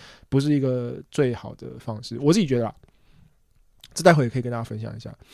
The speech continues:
小黑人说：“澳-，澳门首场线上赌场上线了啊！”没错，就是这个意思啊，就是这个意思。每台车装定位系统，其实我们也在想这件事情，就是，呃，有没有一个系统是可以让餐车定位的？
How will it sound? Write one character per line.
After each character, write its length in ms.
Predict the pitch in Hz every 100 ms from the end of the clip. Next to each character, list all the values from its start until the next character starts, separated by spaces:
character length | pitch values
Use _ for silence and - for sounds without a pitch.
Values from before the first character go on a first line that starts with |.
| - - - - - - - -
小 140 | 156
黑 80 | 233
人 100 | 196
说 320 | 156 202 208 -
：“澳-， 240 | 214 180 160 -
澳 180 | 226 214
门 240 | 160 139
首 220 | 151 139 160
场 340 | - 127 113
线 300 | - - 156 147
上 340 | - 143 135
赌 200 | 135 127
场 220 | 131 113
上 180 | 107 123
线 160 | 123 110
了 60 |
啊！” 320 | 113 123 117 - -
没 100 | 123
错， 220 | 139 139 - _ -
就 180 | 117 143
是 120 | 131
这 100 | 139
个 140 | -
意 120 | 120 113
思 200 | - 110
啊， 160 | 85 _
就 100 | -
是 60 | 110
这 80 | 107
个 80 | 107
意 120 | 117
思。 140 | - - - - - - - -
每 160 | - 156
台 140 | 160
车 160 | 180 208
装 180 | 202 202
定 160 | 202
位 140 | 175 170
系 140 | -
统， 200 | 131 104 - - - - - -
其 160 | - 220
实 80 | 277
我 100 | 208
们 100 | 147
也 80 | 127
在 80 |
想 160 | 165 117
这 60 | 123
件 100 | 123
事 160 | -
情， 240 | 113 98 135 -
就 80 | 247
是， 180 | 247 - _ -
呃， 140 | 147 139
有 120 | 147
没 80 | 233
有 60 |
一 40 | 254
个 80 | 190
系 240 | - 240
统 240 | 170 120
是 160 | 117 208
可 300 | - - 139
以 200 | 143 117
让 280 | 156 151 127
餐 220 | - 139
车 160 | 135 127
定 260 | - 120
位 160 | 120 104
的？ 120 | -